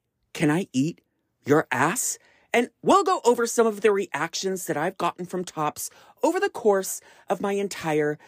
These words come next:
gay walk of shame era. And we'll also talk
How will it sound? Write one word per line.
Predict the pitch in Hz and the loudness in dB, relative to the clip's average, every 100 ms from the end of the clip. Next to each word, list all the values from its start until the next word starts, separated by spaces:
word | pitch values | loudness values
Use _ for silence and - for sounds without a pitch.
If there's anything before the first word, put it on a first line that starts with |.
| _ _ - | _ _ 2
gay | 262 359 | 6 6
walk | 302 196 196 - _ _ - | 6 4 2 -6 _ _ -4
of | 185 | -2
shame | - 143 131 123 120 _ _ _ _ - | 0 0 0 -2 -6 _ _ _ _ -2
era. | 147 131 98 - _ _ _ _ _ - | -2 0 -4 -14 _ _ _ _ _ -6
And | 311 349 | -2 2
we'll | 403 - | 0 0
also | 320 392 - 208 | -2 -2 -4 -8
talk | 120 - 117 - | -8 -14 -16 -18